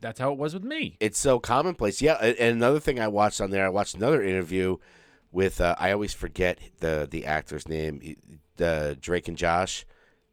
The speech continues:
Speaker 2: that show.
Speaker 1: Oh, yeah.
Speaker 2: He used to
Speaker 1: Dra-,
Speaker 2: be really
Speaker 1: Drake Bell.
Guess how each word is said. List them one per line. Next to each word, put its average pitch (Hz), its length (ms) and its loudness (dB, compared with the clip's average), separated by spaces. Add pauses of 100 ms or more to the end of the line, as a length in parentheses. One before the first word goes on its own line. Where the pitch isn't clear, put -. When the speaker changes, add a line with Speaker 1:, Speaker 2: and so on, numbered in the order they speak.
(100)
Speaker 2:
that 87 180 0
show. 90 460 -2
Speaker 1:
Oh, 127 260 2
yeah. 117 520 -4
Speaker 2:
He 117 80 4
used 117 240 2
to 135 60 2
Speaker 1:
Dra-, 143 80 2
Speaker 2:
be 107 60 2
really 113 280 4
Speaker 1:
Drake 101 80 -2
Bell. 87 340 0